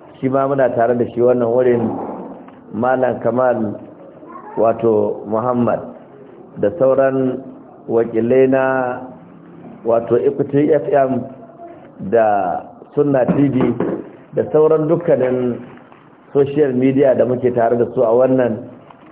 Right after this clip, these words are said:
da ita media karan kanta ta Argungu Local Government jagoran su kuma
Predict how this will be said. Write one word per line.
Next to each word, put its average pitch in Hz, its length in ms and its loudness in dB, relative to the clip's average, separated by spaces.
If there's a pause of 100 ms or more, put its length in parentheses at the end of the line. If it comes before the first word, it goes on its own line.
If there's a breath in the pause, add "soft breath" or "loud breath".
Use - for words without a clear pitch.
(160)
da 110 80 4
ita 151 260 2
media 156 500 2
karan 139 260 2
kanta 123 760 0
ta 135 380 0
Argungu 135 420 0
Local 127 300 0
Government 123 340 0
jagoran 117 580 2
su 123 80 -6
kuma 151 320 0